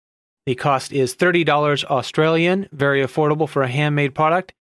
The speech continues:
She also points out that he has hand-filed cross-lock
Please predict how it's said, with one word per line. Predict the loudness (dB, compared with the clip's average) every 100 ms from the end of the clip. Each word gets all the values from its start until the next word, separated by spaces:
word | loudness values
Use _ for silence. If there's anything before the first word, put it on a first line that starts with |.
| _ _ _ _ _ -6
She | 0
also | 2 2 -2
points | 0 0 2
out | 2 2
that | -2
he | -2 -2
has | -2 0 0 0
hand-filed | -2 -2 0 0 -2 0 0 0 -4 -14 _ _ -8
cross-lock | 0 0 0 0 2 2 -2